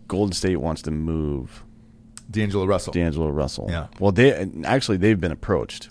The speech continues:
Speaker 1: by, about this.
Speaker 2: Mm-hmm.
Speaker 1: But
Speaker 2: Uh,
Speaker 1: it,
Speaker 2: Minnesota
Speaker 1: Min-,
Speaker 2: Timberwolves.
Speaker 1: Minnesota
Speaker 2: Yeah.
Speaker 1: wants him,
Speaker 2: Yeah.
Speaker 1: yeah.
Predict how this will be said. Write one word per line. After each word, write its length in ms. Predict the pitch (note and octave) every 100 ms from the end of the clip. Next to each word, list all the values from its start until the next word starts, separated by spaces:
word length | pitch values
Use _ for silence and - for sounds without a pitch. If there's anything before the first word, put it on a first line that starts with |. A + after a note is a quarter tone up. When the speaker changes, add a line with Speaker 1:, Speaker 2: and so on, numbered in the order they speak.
| -
Speaker 1:
by, 220 | C2+ G#1+ -
about 280 | - B1+ A1+
this. 280 | G#1+ G1+ - -
Speaker 2:
Mm-hmm. 180 | G2+ B2 - -
Speaker 1:
But 120 | A2
Speaker 2:
Uh, 60 | G#2
Speaker 1:
it, 40 | A#2+
Speaker 2:
Minnesota 380 | D3 C#3+ D3+ G#2+
Speaker 1:
Min-, 140 | B2
Speaker 2:
Timberwolves. 160 | A#2+ G2
Speaker 1:
Minnesota 400 | A#2+ A2+ A2+ F#2
Speaker 2:
Yeah. 40 |
Speaker 1:
wants 220 | E2 D#2 C#2+
him, 120 | A#1+
Speaker 2:
Yeah. 40 | C2
Speaker 1:
yeah. 40 | A#1